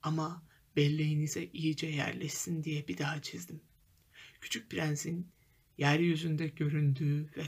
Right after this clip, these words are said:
kaybolduğu yerdir burası, çöl. Bu resmi iyice inceleyin ki bir gün yolunuz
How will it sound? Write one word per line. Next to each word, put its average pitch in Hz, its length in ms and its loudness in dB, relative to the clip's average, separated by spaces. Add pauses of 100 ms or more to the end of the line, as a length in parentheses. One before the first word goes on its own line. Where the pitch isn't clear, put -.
kaybolduğu 160 1040 -2 (280)
yerdir 143 540 -2
burası, - 380 -10 (100)
çöl. 156 320 -6 (1500)
Bu 220 100 4
resmi 226 280 -2
iyice 202 360 -4
inceleyin 185 520 -2
ki 196 380 -12 (320)
bir 170 180 0
gün 165 420 -2 (280)
yolunuz 151 640 0